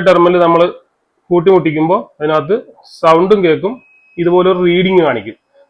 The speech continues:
അതറിയാൻ വേണ്ടിയിട്ടാണ് ഈ ഒരു പോയിന്റ് ഇടാൻ വേണ്ടി പറയുന്നത്. ഇതിപ്പോ നമ്മൾ ഈ ഒരു വൺ പോയിന്റ് ഫൈവ് ഡി സിയിൽ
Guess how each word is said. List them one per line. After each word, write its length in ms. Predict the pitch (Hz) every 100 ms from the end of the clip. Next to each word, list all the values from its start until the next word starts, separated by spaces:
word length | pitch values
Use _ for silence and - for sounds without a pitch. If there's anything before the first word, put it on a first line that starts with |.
| -
അതറിയാൻ 300 | 196 190 180
വേണ്ടിയിട്ടാണ് 300 | 175 170 165 185
ഈ 20 |
ഒരു 80 | 175 165
പോയിന്റ് 240 | 156 151
ഇടാൻ 140 | 147 135
വേണ്ടി 140 | 139 131
പറയുന്നത്. 320 | 127 120 120 202 _ _ _ _ _ _ _ _ _ 494 494 539 571 605 _ 554 539 _ 554 554 _ 554 _ _ _ _ _ _ -
ഇതിപ്പോ 200 | 196 226
നമ്മൾ 160 | 226 233 233
ഈ 20 | 233
ഒരു 80 | 233
വൺ 120 | 214 190
പോയിന്റ് 240 | 208 214 214
ഫൈവ് 220 | 208 214 185
ഡി 80 | 185 180
സിയിൽ 160 | 202